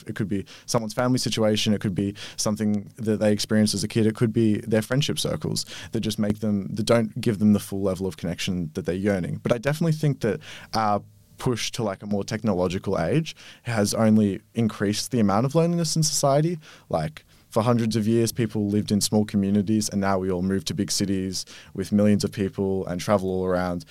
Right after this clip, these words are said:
So we let go of a lot of our sense of community that we had for hundreds, if not thousands of years. And I don't necessarily think that's bad. I love technology, but I do think that that adaptation towards a new technological world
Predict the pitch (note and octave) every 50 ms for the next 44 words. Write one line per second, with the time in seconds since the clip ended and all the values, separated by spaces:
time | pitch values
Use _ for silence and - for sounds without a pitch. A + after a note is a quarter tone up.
0 | - - - - - B2+ A#2+ B2+ C3+ C3 D3 D#3+ D3+ - A2 A2+ A#2 A2+ G#2 G2
1 | G#2 G2+ G2 G2 G2 F#2 G2 F#2 F#2+ - - - F#2+ F#2 D#2+ - - F2+ F2 D#2
2 | - G2+ G2 F#2+ G2+ A2 A2 A2 B2+ B2 A2+ - F#2+ E2 - - F#2 F2 F2+ -
3 | - - - - - - - G#2 F#2+ F#2+ E2 - - F2+ F2 F2 D#2+ D#2 - -
4 | - - - - - - G#2 G2 F#2 F2+ F#2 F2+ D#2 F#2+ F#2+ - - D#2+ - -
5 | - F#2+ F#2+ F2+ F2 F#2+ F2 E2+ E2+ D2+ F2 F2+ G2 B2 C#3 C#3+ - - - -
6 | - G#2+ - D3+ E3+ F3+ G3+ A3 G#3+ D#3+ D#3 D#3 C3 - - B2+ A#2+ G#2+ F#2+ F2+
7 | - A2+ G#2+ - D2 - - G2 - F2+ E2 - - A2 A2 A#2+ D#3 D#3+ D3+ -
8 | F2+ - G2+ E2+ D#2+ - - - - - - - - - - - B2 A#2 A2+ G#2+
9 | B2 B2+ B2+ A2+ - A#2+ A2+ G#2+ G#2+ A2+ G#2 - G#2+ G2 - - _ _ G#2+ G#2+
10 | G2+ F#2+ - - G#2+ F#2+ G2 - - F2 E2 D#2+ D#2+ D#2 - G#2+ F#2 F#2 F#2 F#2+
11 | F#2+ D#2+ - - G2 G2+ F#2+ G2 - - G#2+ G#2+ G2 F2 F2+ E2 F2+ - - F#2
12 | F2 F#2 F#2 F2 D#2+ E2 E2+ -